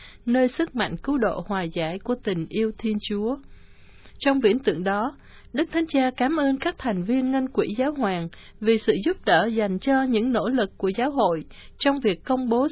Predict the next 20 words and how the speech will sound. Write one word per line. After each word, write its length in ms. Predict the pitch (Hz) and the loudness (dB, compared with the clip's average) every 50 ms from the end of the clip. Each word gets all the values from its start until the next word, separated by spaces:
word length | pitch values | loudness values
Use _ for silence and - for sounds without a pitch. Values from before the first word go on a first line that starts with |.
| - - | 0 0
sứ 100 | 320 320 | 0 0
điệp 200 | 254 208 165 - | 2 0 -2 -2
hy 160 | - 254 254 247 | -2 -2 -2 -2
vọng 340 | 226 208 196 139 139 156 165 - - - - - | 0 0 0 0 -2 -6 -12 -14 -20 -20 -20 -10
cho 200 | - - 233 233 | -2 0 2 2
đến 220 | 220 214 226 254 302 - | 2 2 0 -2 -2 0
tận 280 | - 156 - 190 190 185 | 0 0 0 0 -2 -2
bờ 160 | 190 185 175 180 | -2 -2 -2 -4
cõi 220 | - 180 165 165 196 - | -4 -4 -4 -4 -4 -2
trái 180 | - 247 269 | -2 -2 0
đất 180 | 247 285 330 - - - - - - - - | 0 -2 -2 -4 -6 -20 -20 -20 -20 -16 -6
và 240 | - 208 214 208 208 | 0 2 2 4 4
làm 220 | 208 208 202 202 196 | 4 2 0 0 2
việc 240 | 214 208 196 190 - - | 2 2 2 2 -2 -4
để 120 | 196 202 - | -6 -6 -6
thăng 260 | - 269 285 277 277 | -4 -6 -6 -4 -2
tiến 180 | - 262 269 311 320 - - | -2 0 0 0 -2 0 -2
sự 160 | 247 - 175 - - | -2 -2 -2 -4 -4
tiến 220 | 247 262 311 294 | -2 -2 0 0
bộ 180 | 247 202 156 | 0 0 0